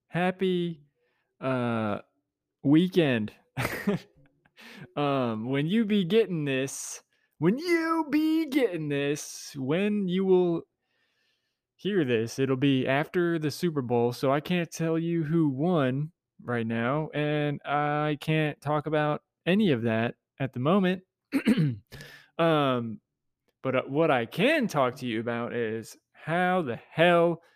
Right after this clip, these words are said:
are you doing? I could talk about feelings, okay? I could tell you about how I'm feeling, and I'm feeling good and great, and, uh, what a doozy this episode is. I,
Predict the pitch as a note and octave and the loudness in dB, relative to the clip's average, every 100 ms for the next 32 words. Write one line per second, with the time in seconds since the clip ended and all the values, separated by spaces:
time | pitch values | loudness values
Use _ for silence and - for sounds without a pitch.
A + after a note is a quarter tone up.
0 | _ _ _ _ - D3 C#3 C3 B2 D3+ | _ _ _ _ -2 0 2 0 6 6
1 | C#3 B2+ D#3 C3+ C#3+ C3+ C3 A#2 - _ | 6 4 0 0 0 0 0 0 -2 _
2 | _ - E3+ D3+ C3 G2+ A2 - C3 A#2 | _ 0 6 6 6 0 -8 -14 -14 -4
3 | B2+ B2+ B2+ C3+ C3+ B2+ C3+ C3 C3+ C#3 | -2 -2 -2 -4 -6 -4 -2 0 2 0
4 | C#3 B2 A#2 A#2+ A#2+ C3 D3 - D3+ D3+ | 0 0 -2 -2 0 0 -2 -2 -2 0
5 | D3+ C#3+ A#2 A2 A2+ - C3 A#2+ A#2+ C3 | -2 -2 -2 -2 -4 -2 -2 -2 0 2
6 | C3 A#2+ A2+ B2+ C3 C3 A#2 A2+ A2+ A2 | 2 0 -2 0 2 0 -4 -4 -2 -2
7 | A2 A2 _ _ _ _ _ _ _ B2+ | -2 -6 _ _ _ _ _ _ _ 2
8 | C#3 C3 A#2 C#3 C#3+ C3+ B2+ A#2+ F#3 E3 | 4 4 4 4 4 4 2 4 4 4
9 | C#3 - C3+ B2 B2 A#2+ B2 - C#3+ C3+ | 0 0 0 2 2 2 0 -4 -2 0
10 | B2+ B2+ | 0 -2